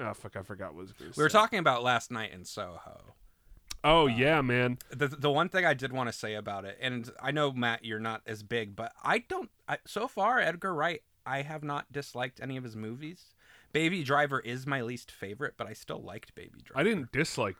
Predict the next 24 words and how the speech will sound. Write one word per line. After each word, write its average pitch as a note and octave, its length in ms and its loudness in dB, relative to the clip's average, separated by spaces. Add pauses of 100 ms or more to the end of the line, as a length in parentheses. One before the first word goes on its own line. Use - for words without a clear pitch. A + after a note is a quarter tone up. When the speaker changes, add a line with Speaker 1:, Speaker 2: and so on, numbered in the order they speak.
Speaker 1:
Baby F#2 240 -4
Driver. G2 400 -6
I A2+ 40 -6
just A2+ 360 -10 (280)
Speaker 2:
Oh, C#3 140 4
I G#2+ 120 2
thought G2+ 140 -10
you G2+ 60 -16 (200)
weren't F#2+ 120 -14
a - 40 -20
fan F#2 160 -18
of F#2+ 80 -18
Speaker 1:
It's - 80 -8
Speaker 2:
it. D#4+ 40 2
Speaker 1:
like D#4 160 0
a - 40 -6
solid A2 440 -2
three A2+ 300 0
out G2+ 60 0
of G2 80 -8
five A2 280 -2
for G2 120 -12
me. G#2 200 -4
Like, G2+ 380 -4